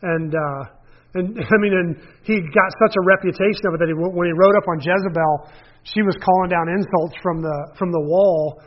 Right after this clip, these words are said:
And he looked at her servants who were standing right next to her and basically like, "If you'll just throw her over, we'll spare you."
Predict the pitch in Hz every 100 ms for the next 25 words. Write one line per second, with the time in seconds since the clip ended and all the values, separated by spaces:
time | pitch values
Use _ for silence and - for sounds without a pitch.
0 | _ - 180 185 220 202 170 - 220 220
1 | - 190 160 208 190 170 165 185 208 196
2 | 175 156 180 165 165 143 170 175 170 -
3 | 180 160 165 170 156 147 147 - 170 165
4 | 147